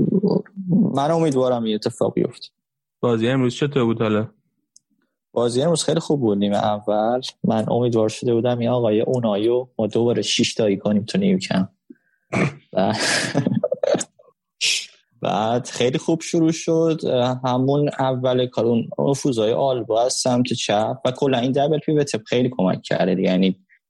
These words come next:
Speaker 1: مدام جا به جا می‌شن. مسی خیلی خودش دوست داره که اون پشت مهاجمه باشه. این، این توی ترکیب اصلی کوتینیو رو گذاشته بود پشت مهاجم،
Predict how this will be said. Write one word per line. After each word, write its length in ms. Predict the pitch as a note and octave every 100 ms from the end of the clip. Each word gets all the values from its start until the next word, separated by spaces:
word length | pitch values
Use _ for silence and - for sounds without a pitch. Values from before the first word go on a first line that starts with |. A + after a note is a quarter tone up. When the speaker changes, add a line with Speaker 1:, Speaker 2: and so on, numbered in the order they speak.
| - -
Speaker 1:
مدام 400 | A#2+ A2+ G#2+ G2
جا 140 | G2 A#2+
به 120 | A#2+
جا 180 | G#2 G2+
می‌شن. 400 | A#2 - A2+ G#2
مسی 440 | G#2 G#2+ - G2
خیلی 320 | - G#2+ G#2+
خودش 340 | A2 A2 A2+ -
دوست 200 | A2 -
داره 180 | A2+ A2
که 120 | G#2+
اون 140 | G#2+
پشت 260 | A2 A2 -
مهاجمه 440 | A2+ A2 G#2+ G2+
باشه. 440 | A2 A#2 - G#2 -
این، 260 | A2+ A2+ A2+
این 240 | - A#2 -
توی 160 | - A2
ترکیب 340 | C3 C3 C#3+
اصلی 560 | B2+ B2+ - - A2+ A#2 - _ -
کوتینیو 480 | C#3 C3+ C#3+ A#2 G#2
رو 80 |
گذاشته 420 | C3 C#3+ C#3+ - C#3
بود 160 | C#3
پشت 280 | - C#3+ -
مهاجم، 640 | C#3 C3+ C3+ C3 C3 C3